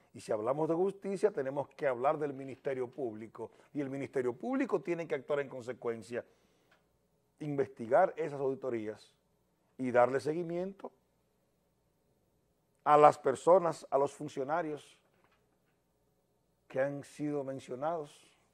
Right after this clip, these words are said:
Es muy lamentable que un funcionario de nuestra querida provincia Duarte, presidente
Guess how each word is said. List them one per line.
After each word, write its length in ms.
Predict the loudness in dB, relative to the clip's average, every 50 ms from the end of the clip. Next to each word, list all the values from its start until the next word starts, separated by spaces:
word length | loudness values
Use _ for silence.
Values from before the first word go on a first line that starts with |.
| _ _ _ _ _ _ _ _ _ _ _ _ _ _ _ _ _ _ _ _ _ _ _ _ _ _ _ _ _ _ _ -2
Es 560 | 4 6 6 6 4 2 -10 -12 -14 -16 -18 _ _ _ _ _ _ _ _ _ _ _ _ _ _ _ _ _ _ _ _ _ _ _ _ _ _ _ _ _ _ _ _ _ _ _ -18
muy 640 | -12 -10 -8 -6 -6 -4 -2 0 2 2 2 2
lamentable 1000 | 2 2 2 2 0 -2 -10 -12 -10 _ 4 8 8 8 8 6 4 -4 -14 -18 -20 -20 _ _ _ _ _ _ _ _ _ _ _ _ _ _ _ _ _ _ _ _ _ _ _ _ _ _ _ _ _ _ _ _ _ _ _ _ _ _ _ _ _ _ _ _ _ -10
que 160 | -6 -4 -4
un 180 | -4 -4 -6
funcionario 960 | -8 -8 -8 -8 -6 -4 -4 -2 0 2 2 2 2 2 2 -2 -2 -4 -6 -10 _ _ _ _ _ _ _ _ _ _ _ _ _ _ -14
de 120 | -12 -10
nuestra 380 | -10 -10 -10 -10 -6 -6 -6 -4
querida 340 | -4 -2 -2 2 2 2 2
provincia 540 | 2 2 2 2 2 -2 -4 -6 -4 -4
Duarte, 580 | -2 2 4 6 6 6 6 2 -4 -12 -16 -16
presidente 1040 | -14 -12 -14 -14 -14 -10 -2 0 2 2 2 0 -6 -12 _ _ -8 -8 -8 -8